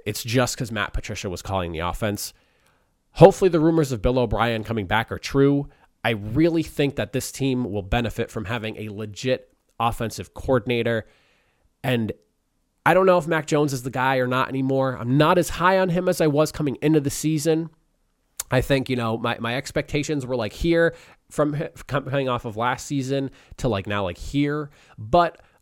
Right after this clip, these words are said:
I still don't think that, like, all is lost with Mac Jones. There has been a lot of drama in the media surrounding him this year. So much has gone on.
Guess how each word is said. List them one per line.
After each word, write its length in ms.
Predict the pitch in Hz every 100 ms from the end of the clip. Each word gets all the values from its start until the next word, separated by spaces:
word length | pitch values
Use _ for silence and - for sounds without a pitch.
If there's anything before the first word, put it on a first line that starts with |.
| -
I 60 | 208
still 260 | - 214
don't 200 | 202 180
think 260 | - 160 151
that, 180 | 131 -
like, 160 | 123 -
all 240 | 117 117
is 160 | 107 98
lost 340 | 98 82 -
with 140 | - -
Mac 240 | 71 -
Jones. 420 | - 78 67 73
There 140 | 117 117
has 100 | 117
been 140 | 123
a 60 | 117
lot 220 | 113 131
of 120 | 117
drama 640 | 110 101 101 117 120 123
in 100 | 101
the 60 | 101
media 340 | 101 110 117
surrounding 540 | 110 113 101 107 110 104
him 180 | 120 107
this 240 | 107 -
year. 300 | 92 101 104
So 340 | - - 131
much 240 | 135 120 -
has 180 | 113 98
gone 280 | 107 98
on. 320 | 87 90 95